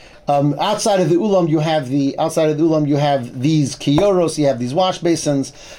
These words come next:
you have the big mizbeach outside, which he doesn't discuss here at all.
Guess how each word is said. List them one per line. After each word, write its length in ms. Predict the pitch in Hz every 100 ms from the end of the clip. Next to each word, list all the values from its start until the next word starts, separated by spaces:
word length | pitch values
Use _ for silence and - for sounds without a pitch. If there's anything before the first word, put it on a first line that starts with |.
| -
you 120 | 151
have 220 | 160 147
the 80 | 139
big 260 | 139 214 175
mizbeach 560 | 180 127 190 185 165
outside, 440 | 160 143 175 170 156
which 140 | 147
he 80 | 139
doesn't 300 | 147 156 156
discuss 380 | 143 - 135 -
here 140 | 127
at 100 | 113
all. 320 | 180 170 156